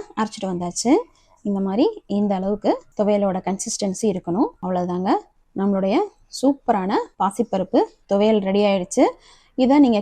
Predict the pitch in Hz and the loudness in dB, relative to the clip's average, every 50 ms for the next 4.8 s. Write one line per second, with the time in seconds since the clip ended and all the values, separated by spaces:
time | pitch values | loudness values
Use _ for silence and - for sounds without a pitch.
0 | 208 - 262 247 - - 294 269 - 285 392 539 - _ _ _ _ _ _ - | 0 0 -2 0 0 -2 0 2 4 4 4 2 -2 _ _ _ _ _ _ 4
1 | 226 247 277 285 320 339 320 285 302 - - - 254 254 262 247 220 226 240 240 | 6 8 8 8 8 8 6 6 6 2 -6 2 4 6 6 6 6 6 4 2
2 | 220 214 208 202 202 196 190 190 180 208 302 440 392 233 214 220 247 233 226 214 | 2 2 2 2 2 0 0 -2 0 0 2 2 4 4 4 4 2 2 2 2
3 | 208 233 247 240 214 208 202 220 220 - 214 202 208 311 508 - _ _ _ - | 4 6 4 4 4 4 2 0 0 0 0 2 2 2 0 0 _ _ _ 0
4 | - - 208 - 262 277 302 277 214 208 202 190 180 - 226 | 0 0 0 2 4 4 4 4 4 0 -2 -2 -2 0 0